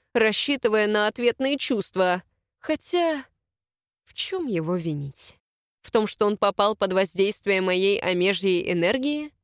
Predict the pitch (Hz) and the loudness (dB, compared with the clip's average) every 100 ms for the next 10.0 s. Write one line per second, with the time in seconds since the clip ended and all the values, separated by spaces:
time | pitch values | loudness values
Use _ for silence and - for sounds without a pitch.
0 | _ _ _ - 208 220 202 214 247 - | _ _ _ -2 2 2 2 0 0 2
1 | 214 208 208 208 202 185 165 180 294 - | 2 2 2 2 0 -2 0 0 0 -4
2 | 339 - _ _ _ - 226 196 196 190 | -4 -6 _ _ _ -2 -2 0 0 2
3 | 190 190 - 185 202 190 185 190 185 185 | 0 -2 0 2 2 0 0 0 0 0
4 | 185 196 165 208 190 160 - 180 170 185 | 2 0 0 0 0 -2 -4 -2 -2 -4
5 | - 175 - 175 180 165 180 180 - 180 | -8 -10 -8 -4 -4 0 2 2 0 0
6 | 175 175 175 175 165 170 - - 185 190 | 2 2 2 2 0 0 -2 0 0 0
7 | 208 233 - _ _ _ 269 247 226 240 | -4 -10 -14 _ _ _ 2 2 2 4
8 | 240 202 214 254 254 240 196 - 202 196 | 2 2 2 4 4 2 0 0 2 2
9 | 202 - 208 202 226 285 190 175 156 151 | 0 0 0 2 2 0 -2 -4 -4 -8